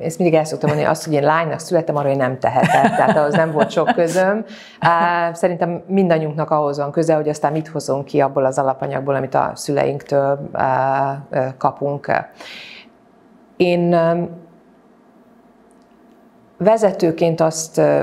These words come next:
vallom, hogy a vezetői szerep is egy, ö, transformáción megy át. És, ö, ami, amikor én elkezdtem dolgozni, és, ö,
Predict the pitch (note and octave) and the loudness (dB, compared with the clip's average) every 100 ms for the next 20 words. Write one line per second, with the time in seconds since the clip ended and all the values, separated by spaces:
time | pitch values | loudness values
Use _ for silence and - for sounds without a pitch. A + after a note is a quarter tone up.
0 | - D#3 D3 - F#3+ A3+ G#3+ D#3+ D3 D#3 | -2 0 2 2 0 0 0 2 2 2
1 | F#3+ F3+ F#3 E3 D#3+ D#3 D3 C#3+ C#3 - | 2 0 0 -2 0 0 0 -4 -4 -2
2 | C3+ C#3 C#3+ C#3 C#3 - D3 C3+ - C3 | -2 0 0 0 -4 -8 -4 -4 -4 -6
3 | B2+ B2 A#2 - - E3 - C3 E3 - | -4 -6 -8 -10 -8 -6 -6 -6 -8 -12
4 | - _ _ _ _ _ - - - - | -20 _ _ _ _ _ -20 -20 -20 -20
5 | - - D3+ D3 D3+ D3 - E3 D#3 D3+ | -14 -2 2 2 2 -2 -2 0 2 0
6 | D#3 D#3 F3+ F3+ E3+ E3+ - - - F3+ | -2 -2 0 2 0 -4 -14 -14 -4 -2
7 | F3+ F3 F#3 G3 E3 - D3+ D3+ C#3+ D3 | 2 2 2 0 -4 -4 -4 0 0 0
8 | F3+ F#3+ E3 D3+ - D3+ D3 | 0 0 0 -2 -4 -2 0